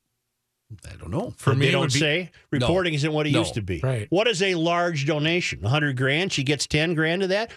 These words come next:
Speaker 3: Why should she?
Speaker 1: The, uh, total was, t-, she gets twenty-four extra grand, so it was two hundred forty thousand total. I don't know
Speaker 3: Hmm.
Speaker 1: how many
Speaker 3: I, I,
Speaker 1: donations
Speaker 3: I,
Speaker 1: that would,
Speaker 3: I
Speaker 1: uh,
Speaker 3: smell a rat there.
Speaker 1: Carnahan, who was elected to the post in April twenty seventeen,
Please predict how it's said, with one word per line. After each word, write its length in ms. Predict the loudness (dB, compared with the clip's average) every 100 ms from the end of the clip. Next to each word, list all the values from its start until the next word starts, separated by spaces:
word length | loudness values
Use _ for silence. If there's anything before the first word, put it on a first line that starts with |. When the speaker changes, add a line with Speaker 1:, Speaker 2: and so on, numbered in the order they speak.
| -2
Speaker 3:
Why 160 | 0 0
should 320 | 0 0 0
she? 300 | -4 -6 -12 -20 _ _ _ -4
Speaker 1:
The, 280 | -2 0 -2
uh, 220 | -2 -4
total 400 | 0 0 2 0
was, 180 | -2 -2
t-, 180 | -4 -4
she 140 | -2
gets 220 | 0 -2 -2
twenty-four 440 | -2 -2 -2 -2
extra 280 | -2 -4 -4
grand, 340 | -2 -2 -2
so 100 | -2
it 40 | -4
was 100 | -2
two 180 | -2
hundred 280 | -2 -2 -6
forty 200 | -4 -4
thousand 440 | -2 -2 -2 -4 -8
total. 380 | -4 -2 -2 -2
I 100 | -4
don't 220 | -4 -4
know 240 | -4 -2
Speaker 3:
Hmm. 140 | -4 -4 -6 _ _ -4
Speaker 1:
how 100 | -2
many 320 | -2 -6 -6
Speaker 3:
I, 180 | -4 -2
I, 20 |
Speaker 1:
donations 560 | 0 0 0 -2 -2 -2
Speaker 3:
I, 140 | -2
Speaker 1:
that 180 | -4 -6
would, 80 | -8
Speaker 3:
I 120 | -6
Speaker 1:
uh, 40 | -4
Speaker 3:
smell 340 | -2 0 0
a 60 | 0
rat 320 | -2 -4 -6
there. 200 | -10 -12 -14 _ _ _ _ _ -6
Speaker 1:
Carnahan, 460 | -2 0 2 2 0
who 120 | 0
was 140 | 0
elected 380 | 0 0 -2 -4
to 60 | -4
the 80 | -2
post 360 | -2 -2 -2
in 60 | -2
April 240 | -2 -4
twenty 240 | -2 -2 0
seventeen, 580 | 0 -2 0 0 0